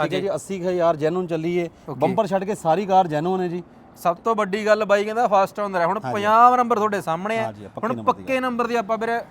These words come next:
Speaker 1: ਕਹਿ ਦਿੰਦੇ ਹੁੰਦੇ ਹਾਂ।
Speaker 2: ਬਿਲਕੁਲ, ਬਿਲਕੁਲ,
Speaker 1: ਇੱਕ
Speaker 2: ਪੱਕੇ
Speaker 1: ਦੌਰ ਚੱਲ ਪਿਆ ਪੈਟਰੋਲ ਗੱਡੀਆਂ ਦਾ।
Speaker 2: ਪੈਟਰੋਲ ਕਾਰ ਦਾ।
Speaker 1: ਤੁਹਾਨੂੰ ਸਾਰਿਆਂ ਨੂੰ ਪਤਾ ਹੈਗਾ, ਕਿਉਂਕਿ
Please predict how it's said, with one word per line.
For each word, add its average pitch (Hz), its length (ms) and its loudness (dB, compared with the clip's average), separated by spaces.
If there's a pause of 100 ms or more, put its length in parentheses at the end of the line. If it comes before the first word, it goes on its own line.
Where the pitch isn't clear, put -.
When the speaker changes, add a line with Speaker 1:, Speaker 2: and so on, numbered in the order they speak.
(160)
Speaker 1:
ਕਹਿ 180 140 2
ਦਿੰਦੇ 190 200 -2
ਹੁੰਦੇ 165 180 -6
ਹਾਂ। 151 60 0
Speaker 2:
ਬਿਲਕੁਲ, 160 200 0
ਬਿਲਕੁਲ, 135 140 -4
Speaker 1:
ਇੱਕ - 100 -8
Speaker 2:
ਪੱਕੇ 202 120 -2
Speaker 1:
ਦੌਰ 214 260 6
ਚੱਲ 233 260 2
ਪਿਆ 247 160 2
ਪੈਟਰੋਲ 247 400 2
ਗੱਡੀਆਂ 220 360 0
ਦਾ। 185 60 4
Speaker 2:
ਪੈਟਰੋਲ 131 260 0
ਕਾਰ 101 140 -8
ਦਾ। 92 60 -16
Speaker 1:
ਤੁਹਾਨੂੰ 196 240 -6
ਸਾਰਿਆਂ 220 240 2
ਨੂੰ 254 120 0
ਪਤਾ 226 200 0
ਹੈਗਾ, 226 140 2
ਕਿਉਂਕਿ 233 240 -4